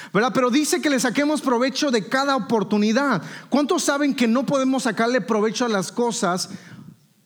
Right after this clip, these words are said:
si tenemos temor? ¿Sí o no? Si llega una oportunidad de trabajo y tú tienes temor, no le vas a poder sacar provecho a esa oportunidad, ¿sí o no? Si hay una oportunidad para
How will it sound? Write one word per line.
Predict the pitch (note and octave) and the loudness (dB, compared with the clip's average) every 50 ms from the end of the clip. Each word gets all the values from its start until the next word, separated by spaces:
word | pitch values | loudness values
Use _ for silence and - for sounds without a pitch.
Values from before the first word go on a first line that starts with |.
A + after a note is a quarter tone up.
| _ _ | _ _
si | - - G#3+ G3+ | -2 0 2 2
tenemos | G#3+ G#3 G#3 G#3 G#3 F#3 - | 2 2 2 2 0 0 0
temor? | G#3 F#3+ G3 G3 C#3 - - - - - - - _ _ _ _ _ _ _ _ _ _ _ _ _ _ _ _ _ _ _ _ _ _ _ _ _ _ _ _ _ _ _ | 0 0 0 0 -2 -4 -8 -16 -20 -20 -20 -20 _ _ _ _ _ _ _ _ _ _ _ _ _ _ _ _ _ _ _ _ _ _ _ _ _ _ _ _ _ _ _
¿Sí | - - A#3 | -4 0 0
o | A#3+ | 2
no? | A#3 G3+ - - - - - - - - - - - - | 2 0 -2 -4 -10 -18 -20 -20 -20 -20 -20 -20 -12 -2
Si | - A3 A3 | 0 2 4
llega | G#3+ B3+ C4 B3+ | 4 4 2 2
una | C4+ C#4 C#4 | 2 2 2
oportunidad | C4 F#3 - A#3+ - - A3 A3 A3 A#3+ B3+ C4 | 0 0 0 -2 0 0 2 2 2 2 2 2
de | C4 A#3+ | 0 0
trabajo | F3 B3 A#3 A#3 B3 A#3+ G3+ A3 G3+ | 2 2 2 2 0 0 0 0 0
y | F3 | 0
tú | A#3 G#3+ | 0 0
tienes | G#3 B3+ B3 A3+ - | 0 0 0 0 0
temor, | - A3 G#3 G#3+ B3 C#4 C#4+ C4 - - - - - - - _ | 0 2 2 2 2 2 0 -4 -8 -12 -20 -20 -20 -20 -8 _
no | F#3+ A3+ | 0 2
le | B3 B3+ | 2 2
vas | A#3 A#3+ A#3 | 2 0 0
a | C4 | 0
poder | F#3+ A3+ A#3+ A3+ G3+ | 0 0 0 0 0
sacar | A#3+ G3+ A#3+ A#3+ E3 | -2 0 0 0 0
provecho | G#3+ G#3+ A3+ A#3+ A#3 - A#3 | 0 0 0 0 0 0 -2
a | |
esa | G#3+ - | 0 0
oportunidad, | A#3 E3+ - A3+ F#3+ G3+ G3+ A3+ B3 C#4+ C#4+ A#3+ | -2 0 0 -2 -2 0 0 0 2 0 0 0
¿sí | E3 G#3 | 0 0
o | G#3+ | 0
no? | F#3 D#3 B2 - - - - - - - - - | 0 0 -2 -4 -10 -18 -20 -20 -20 -20 -12 -4
Si | - - A#3+ | 0 2 2
hay | A#3+ B3 B3+ | 2 2 2
una | C4+ C4+ C4+ | 2 2 0
oportunidad | G3 F3 B3 G#3+ - A#3 A3+ A#3 B3+ C4 A#3 - | 0 0 0 0 2 2 2 2 2 2 0 0
para | C4 B3+ A3 G#3+ | 0 2 2 0